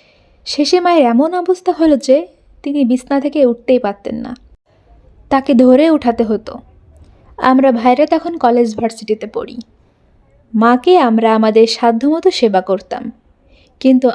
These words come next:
আমরা অবাক হয়ে যেতাম আমাদের বাবার সেবা দেখে। সার্বক্ষণিক তিনি আমার মায়ের সাথেই থাকতেন। মা বাথরুমে যেতে পারতেন না, বিছনাতেই তিনি সব কিছু করতেন।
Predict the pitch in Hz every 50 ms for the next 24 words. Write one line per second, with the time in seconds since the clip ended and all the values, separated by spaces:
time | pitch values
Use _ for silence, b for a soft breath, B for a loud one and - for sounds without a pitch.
0 | - - 233 233 247 240 - - 214 214 240 277 285 - - 359 320 262 247 233
1 | - 247 277 320 320 _ _ - 220 208 208 208 196 214 202 196 202 196 196 233
2 | 240 233 - - 208 196 190 196 - - - - - 226 214 _ _ _ _ _
3 | _ _ _ _ b b b b b b b b b b b b b b - -
4 | - 262 254 269 311 311 311 - 359 359 381 392 381 - 302 269 254 254 247 247
5 | - 233 233 240 240 240 240 233 233 226 247 285 294 - - 254 254 247 247 -
6 | - 202 - - - - - - - _ _ _ _ _ _ _ _ _ _ _
7 | _ _ _ _ _ _ _ - 247 269 294 311 330 349 - - 262 269 269 -
8 | 320 320 294 262 233 240 226 220 202 202 - - 185 190 180 214 - - - _
9 | _ _ _ _ _ _ _ _ _ _ - 220 226 233 - 285 294 294 330 349
10 | 330 320 294 269 262 - 233 220 220 - 226 - - 220 - 202 - 220 - -
11 | -